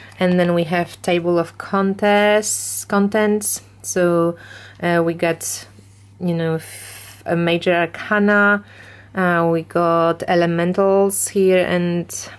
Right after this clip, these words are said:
all the minor arcana, and then also faces, which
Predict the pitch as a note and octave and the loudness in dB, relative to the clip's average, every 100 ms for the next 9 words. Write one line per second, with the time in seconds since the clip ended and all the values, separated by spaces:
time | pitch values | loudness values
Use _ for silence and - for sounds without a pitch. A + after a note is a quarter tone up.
0 | - - F3 F3 E3+ E3+ E3 E3 E3 E3 | -16 -4 -2 0 2 2 0 -2 -2 -2
1 | F3 G3 F#3+ F#3+ - F#3+ F#3 F#3 F3+ - | 0 2 2 0 -4 -2 0 0 -2 -6
2 | - - - F#3+ F3+ F3+ E3+ F3 F3 E3+ | -20 -20 -10 -2 0 2 0 -2 0 -4
3 | - E3+ E3 F3 G#3 G#3+ G#3 - F3 E3+ | -4 -2 -2 0 2 2 0 -2 2 2
4 | E3 - - | 2 -2 -8